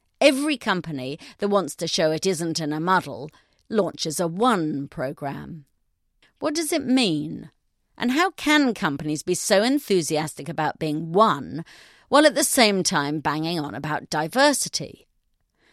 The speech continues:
When Pearson, the former owner of the F T, announced it was one Pearson, I was none the wiser. And I was less wise still when it decided that its oneness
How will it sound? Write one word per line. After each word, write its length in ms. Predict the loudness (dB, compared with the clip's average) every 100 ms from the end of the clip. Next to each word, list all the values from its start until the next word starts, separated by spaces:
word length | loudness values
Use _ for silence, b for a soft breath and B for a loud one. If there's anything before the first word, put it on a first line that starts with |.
| _ -8
When 200 | -4 -4
Pearson, 720 | 2 6 6 4 -2 -4 -8 -10 B
the 80 | -6
former 420 | 2 4 4 2 0
owner 320 | 0 0 -4
of 120 | -4
the 120 | -2
F 220 | -4 -4 0
T, 520 | 2 2 0 -4 -10 B B
announced 480 | 2 2 0 -2 -4
it 100 | -2
was 220 | -4 -4
one 540 | 4 6 6 0 -4
Pearson, 720 | 2 4 4 2 -6 -8 -10 -14 _ _ -4
I 160 | -2
was 180 | -2 -4
none 260 | -4 -2 -4
the 80 | 2
wiser. 600 | 4 4 2 -2 -8 -12 _ _ _ _ _ 2
And 100 | 4
I 80 | 4
was 160 | 2
less 300 | -2 -2 -4
wise 340 | -2 0 0 -2
still 460 | 0 4 6 4
when 160 | 0 -4
it 100 | -4
decided 520 | -4 2 2 2 -2
that 120 | -2
its 200 | -2 -4
oneness 680 | 0 2 4 2 0 -4 -8